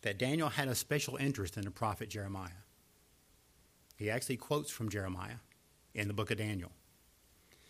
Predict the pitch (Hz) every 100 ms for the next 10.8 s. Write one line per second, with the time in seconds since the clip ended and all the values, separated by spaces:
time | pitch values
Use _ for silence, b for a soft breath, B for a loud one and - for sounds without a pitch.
0 | B B B B B B 117 113 135 143
1 | 160 165 147 139 139 139 160 135 90 -
2 | - - B B - - 104 117 120 139
3 | 139 120 - b b b b 110 123 139
4 | 160 127 120 117 123 139 123 107 113 -
5 | 156 147 107 104 95 - b b b b
6 | - 104 110 123 - - - 131 113 113
7 | 107 - 110 101 107 101 101 - - 123
8 | 117 110 113 98 101 120 104 - - -
9 | - - - 92 110 117 104 104 104 113
10 | 101 95 101 98 - 120 131